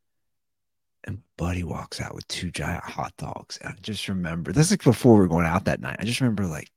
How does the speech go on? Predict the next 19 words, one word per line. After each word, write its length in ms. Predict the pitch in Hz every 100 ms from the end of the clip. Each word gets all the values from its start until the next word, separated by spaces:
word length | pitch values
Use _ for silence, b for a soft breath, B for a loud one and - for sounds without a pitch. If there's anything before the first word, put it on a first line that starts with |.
| _
"Dude, 340 | - 247 - - _ _ _ _ _ _ _ _
what 640 | - 101 101 147 220 294 - _ -
are 200 | 139 151
you?" 220 | 135 120 - b
He's 100 | -
like, 120 | 143
"I'm 80 | 98
hungry." 500 | 110 214 202 107 - _ _ _ _ _ _ -
I 60 |
said, 320 | 226 - 254 220 _ _ _
"We're 80 | -
going 240 | - 480 427
down 140 | 320
to 40 |
the 100 | 240
Strip. 520 | - - - 302 381 - -
Everything's 360 | 254 381 269
twenty-four 500 | - - 285 269 196
seven. 540 | 135 - 208 320 381